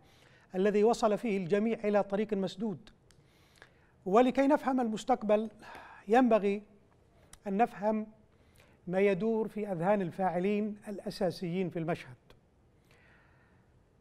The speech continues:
والفاعلون الأساسيون في المشهد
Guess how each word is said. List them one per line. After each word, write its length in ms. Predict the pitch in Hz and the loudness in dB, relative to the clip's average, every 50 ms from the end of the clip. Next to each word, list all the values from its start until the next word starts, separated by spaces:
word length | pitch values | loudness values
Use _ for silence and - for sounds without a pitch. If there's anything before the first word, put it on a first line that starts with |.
| _ _ _ _ _ _ _ _ _ _ _ - - - - - - | _ _ _ _ _ _ _ _ _ _ _ -20 -18 -16 -16 -14 -4
والفاعلون 540 | 160 190 196 196 - 240 220 240 254 277 262 | 0 0 2 8 10 10 10 10 6 4 2
الأساسيون 600 | 254 247 220 208 - 214 180 - - 220 233 233 | 2 2 0 0 0 0 0 0 -2 -2 -2 0
في 80 | - 220 | 0 0
المشهد 440 | 196 208 208 - - 190 214 160 | -2 -2 -2 -4 -4 -4 -6 -6